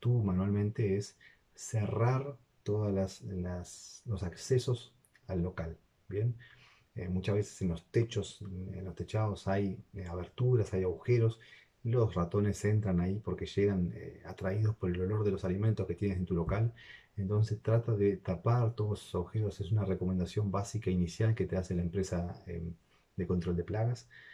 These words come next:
Tapar todo lo que son los agujeros, aberturas, rejillas, em, cloacas, desagüe, desaguaderos, cañerías, eh, bajo puertas, entre ventanas.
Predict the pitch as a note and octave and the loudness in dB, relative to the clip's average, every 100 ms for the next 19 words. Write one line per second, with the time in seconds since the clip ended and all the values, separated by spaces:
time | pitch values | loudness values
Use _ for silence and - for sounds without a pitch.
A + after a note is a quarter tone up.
0 | - _ F#2 E2+ A2 G#2 A2 G#2+ F#2+ F2 | -20 _ -4 2 2 2 2 2 2 0
1 | G2 F2+ F2 G#2+ G#2 - F2 E2+ - A2 | 0 0 0 0 0 0 -4 -2 0 0
2 | F#2 E2+ - A2 A2 F#2 E2 - - F2 | 0 -4 -2 0 0 0 -2 -4 -10 -6
3 | E2+ E2+ E2+ E2+ E2+ F2 - - G#2+ A2 | -4 -4 -6 -6 -10 -12 -16 -4 2 4
4 | G#2+ - E2 E2 - G#2 G#2 F2+ F2 - | 2 -2 -4 -4 -2 0 2 2 2 0
5 | F2 F#2 G2 G#2 F#2+ E2 - - - - | -2 0 2 4 4 0 -4 -18 -20 -20
6 | - F#2+ F#2 E2+ F2 A2 G#2 E2 E2 - | -4 2 4 4 4 4 4 2 -2 -10
7 | _ _ _ - G2+ F2 E2 E2 E2+ F2+ | _ _ _ -10 -2 0 2 0 -2 -4
8 | G2 F#2 D#2+ G#2 A2 G#2 - F2+ - F#2 | -2 -2 0 4 4 4 0 -2 -2 -2
9 | F2 E2 D#2+ D#2+ A2+ G#2+ F2+ - | 2 4 2 2 4 4 2 -2